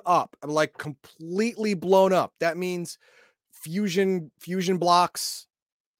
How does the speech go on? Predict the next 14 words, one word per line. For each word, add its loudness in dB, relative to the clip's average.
uh, -2
plasma -2
grenades, 0
stuff -2
like 2
that 2
would -2
have 0
to -8
be -6
used -4
on 2
it, -8
but 8